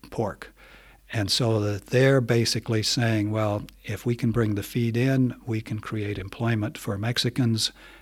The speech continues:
and we'll just keep the U S pork out so it's not competing with the Mexican farmers who are feeding out the pork instead." So an interesting strategy that looks like it,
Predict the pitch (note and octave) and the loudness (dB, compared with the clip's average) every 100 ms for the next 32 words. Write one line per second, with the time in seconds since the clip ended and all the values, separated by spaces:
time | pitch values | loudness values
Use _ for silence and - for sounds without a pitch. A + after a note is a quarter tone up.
0 | - A#2 G#2+ G#2 G#2 G2 A2+ - - A2 | -8 -2 0 0 -2 -4 -4 -6 -6 -8
1 | - G2+ G2+ F#2 - - _ - G2+ - | -8 -8 -8 -6 -8 -10 _ -12 -10 -4
2 | C3 A#2+ - - G2 - A#2+ - - - | -2 -2 -4 -6 -6 -8 -8 -10 -12 -8
3 | D3 A2 G2+ - - - - G2+ G2 - | -6 -6 -8 -12 -16 -20 -12 -10 -10 -12
4 | - A#2+ - - G#2+ - G#2 A2+ - - | -10 -8 -8 -8 -10 -10 -8 -8 -6 -6
5 | A2+ - - F#2 F#2 F2+ F2+ - - A2+ | -6 -12 -10 -10 -8 -10 -12 -14 -12 -14
6 | - - - - A2+ - - - - - | -12 -8 -8 -6 -10 -12 -20 -20 -20 -20
7 | - - - - _ - - - A2+ G#2+ | -20 -20 -20 -20 _ -20 -6 0 2 0
8 | - _ - D#3 D3+ C#3 C#3+ B2 - A#2 | -4 _ -4 0 2 2 2 2 2 2
9 | A2 G#2 C#3 A#2+ E3 B2+ B2 - - A#2 | 2 0 0 0 0 0 0 0 -2 0
10 | A2+ G#2+ B2 G#2 - | -2 0 -4 -4 -8